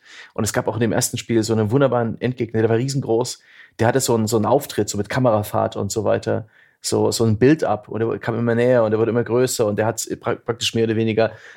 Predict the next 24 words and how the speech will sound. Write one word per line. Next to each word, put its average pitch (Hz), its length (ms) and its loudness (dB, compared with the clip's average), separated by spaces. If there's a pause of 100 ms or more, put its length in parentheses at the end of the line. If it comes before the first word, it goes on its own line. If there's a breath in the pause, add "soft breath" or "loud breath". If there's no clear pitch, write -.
(100)
ähm, 107 840 2 (400)
dich - 180 -2
gehypt, 135 520 0
„Jetzt 123 140 -4
geht's 143 220 -2
gleich 117 200 2
los“, 123 300 2
und 113 300 0
dann 127 300 2
wurde 131 200 2
der 123 120 2
Endgegner 127 340 -2
von - 100 -10
jemand 113 220 -2
anders 117 220 0
getötet - 560 -4 (240)
und 110 160 0
die 110 60 -6
Cutscene 117 360 0
war 107 80 4
vorbei. 107 460 0 (220)
Das - 160 -8
war 113 120 4
so 113 320 2